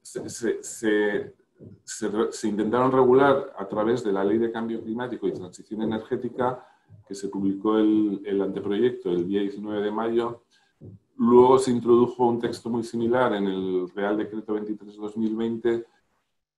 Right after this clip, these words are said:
Eh, yo creo que un poco el, el, el, la, la, el, el motivo por el que el gobierno ha hecho esto es para agilizar los trámites, porque,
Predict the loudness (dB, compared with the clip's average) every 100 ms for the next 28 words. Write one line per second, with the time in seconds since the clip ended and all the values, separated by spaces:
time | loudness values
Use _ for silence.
0 | _ -2 0 0 0 0 2 0 0 -2
1 | -2 -2 2 4 6 4 2 -2 -2 -2
2 | -2 -2 -8 -8 -6 -6 -6 -8 -8 -12
3 | -8 -6 -4 -4 -2 0 0 -2 -2 4
4 | 6 6 2 0 -2 -2 0 0 -4 -8
5 | -10 -10 -12 -8 -4 -4 -4 -4 -4 -4
6 | -6 -10 -8 -4 -4 -4 -8 -8 -12 -8
7 | -4 -4